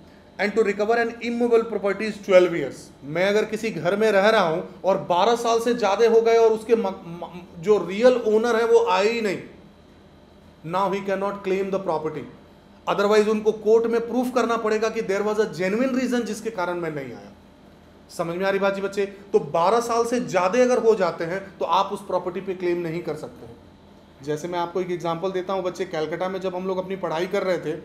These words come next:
तो कलकत्ता में बड़ा बाजार एरिया है, हावड़ा स्टेशन के बगल में, वहाँ पे बहुत सारे बड़े-बड़े बिल्डिंग्स हैं। अब सिचुएशन क्या था कि इंडिया और पाकिस्तान के बंटवारा के पहले सारे लोग तो एक साथ रहते थे,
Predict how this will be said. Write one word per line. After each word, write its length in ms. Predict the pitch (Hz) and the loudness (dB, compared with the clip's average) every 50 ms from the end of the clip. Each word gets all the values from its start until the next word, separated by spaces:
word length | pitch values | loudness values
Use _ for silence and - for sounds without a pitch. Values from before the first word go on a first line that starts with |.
| - - - - - - - - - - - - | -16 -20 -20 -20 -20 -20 -20 -20 -20 -20 -12 -10
तो 60 | 170 | -8
कलकत्ता 400 | 156 165 170 170 170 180 180 196 | -4 -4 -4 -2 -2 -2 -2 -2
में 180 | 196 208 202 196 | -2 -2 -2 0
बड़ा 220 | 190 180 190 190 | 0 2 2 2
बाजार 300 | 190 190 190 190 185 180 | 2 2 0 0 0 0
एरिया 260 | 175 160 156 156 151 139 | 0 -2 -2 -4 -4 -4
है, 120 | 117 - - - - - - - - - - - - - - - | -6 -8 -16 -20 -20 -20 -20 -20 -20 -20 -20 -20 -20 -20 -10 -4
हावड़ा 240 | 160 160 165 175 170 | -2 0 0 0 -2
स्टेशन 340 | 170 170 165 - 180 170 160 | -2 -6 -8 -8 -8 -6 -6
के 80 | 170 | -4
बगल 240 | 147 143 135 143 139 | -4 -4 -4 -4 -6
में, 140 | 127 123 - - - - - - - - - - - - - - - - - | -6 -10 -14 -16 -20 -20 -20 -20 -20 -20 -20 -20 -20 -20 -20 -20 -18 -8 -6
वहाँ 200 | 156 160 185 202 | -4 -2 -2 2
पे 100 | 202 226 | 2 2
बहुत 380 | 185 185 202 196 226 240 233 | 2 2 0 0 0 0 0
सारे 200 | - 233 226 226 | 0 4 4 4
बड़े-बड़े 380 | 220 214 214 214 214 214 214 202 | 4 6 4 4 4 4 2 2
बिल्डिंग्स 380 | 190 185 180 180 180 175 - 165 | 0 0 -2 -2 -4 -4 -6 -8
हैं। 120 | 135 117 - - - - - - - - - - - - - - - | -10 -10 -12 -18 -20 -20 -20 -20 -20 -20 -20 -20 -20 -20 -14 -4 -4
अब 240 | 202 196 185 - - - - | -4 -4 -4 -8 -16 -12 -10
सिचुएशन 440 | 196 190 190 196 208 214 269 262 254 | -10 -8 -6 -4 -2 -2 -2 -2 0
क्या 160 | 240 202 180 | 2 2 2
था 200 | - - 165 175 196 294 - - - - | 2 2 0 -2 -2 -4 -6 -16 -12 -12
कि 60 | 202 | -12
इंडिया 360 | - - 185 180 185 190 226 | -10 -6 -6 -4 2 2 4
और 180 | 226 233 226 233 | 4 4 2 0
पाकिस्तान 500 | 226 202 196 214 208 - 220 208 220 220 | 0 -2 -2 -4 -8 -4 -4 -4 -2 0
के 100 | 226 226 | 0 0
बंटवारा 480 | 185 190 185 190 190 190 190 208 214 220 | 2 2 0 0 0 0 0 0 0 0
के 120 | 220 226 | 0 0
पहले 320 | 226 214 202 190 214 220 | 0 0 -2 -2 -2 -2
सारे 280 | 214 - 185 165 175 196 | -4 -2 -2 -2 0 2
लोग 180 | 208 208 208 208 | 0 0 0 0
तो 60 | 214 | -2
एक 120 | 202 208 202 | -2 -2 -2
साथ 220 | - 214 208 - | -4 -6 -6 -4
रहते 220 | 208 202 208 214 214 | -6 -6 -4 -6 -8
थे, 140 | - 208 | -8 -12